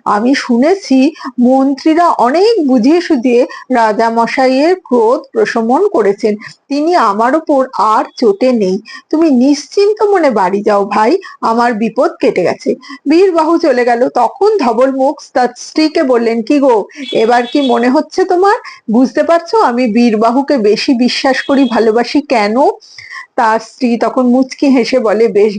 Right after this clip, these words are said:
ভালোই বুঝতে পারছি, এও বুঝতে পারছি তুমি ঠিক কাজই করো।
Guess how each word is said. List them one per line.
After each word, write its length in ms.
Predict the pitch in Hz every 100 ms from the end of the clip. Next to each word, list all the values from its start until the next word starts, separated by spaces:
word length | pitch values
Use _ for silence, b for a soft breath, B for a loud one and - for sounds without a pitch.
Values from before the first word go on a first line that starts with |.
| 175
ভালোই 520 | - 196 220 277 311
বুঝতে 380 | 247 240 - 214
পারছি, 440 | 202 202 - 214 214 B 269 -
এও 360 | 226 302 403
বুঝতে 300 | 392 381 403
পারছি 480 | 381 277 - 254 339 B _
তুমি 260 | 247 233 247
ঠিক 300 | - 277 269 -
কাজই 380 | 233 214 214 349
করো। 360 | 269 190 180